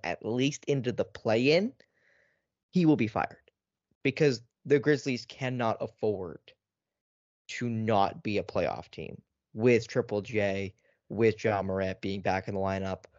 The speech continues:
with Desmond Bane playing a really, really well right now. They can't, they can't afford to be out of the playoffs, right? So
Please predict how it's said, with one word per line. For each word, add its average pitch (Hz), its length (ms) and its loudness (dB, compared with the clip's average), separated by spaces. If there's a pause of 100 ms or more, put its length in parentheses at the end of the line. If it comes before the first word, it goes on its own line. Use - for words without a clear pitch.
(140)
with 127 240 4
Desmond 107 360 2
Bane 104 320 0 (120)
playing 101 280 0
a 98 60 -4
really, 101 480 -4
really 123 320 2
well 98 240 2
right 95 300 -4
now. 92 280 -6 (600)
They 143 120 4
can't, 143 360 0 (100)
they 135 160 0
can't 147 240 0
afford 120 360 0
to 101 40 -8
be 98 100 -4
out 92 80 -4
of - 100 -12
the - 60 -20
playoffs, - 580 -12 (600)
right? 110 360 2
So 104 560 0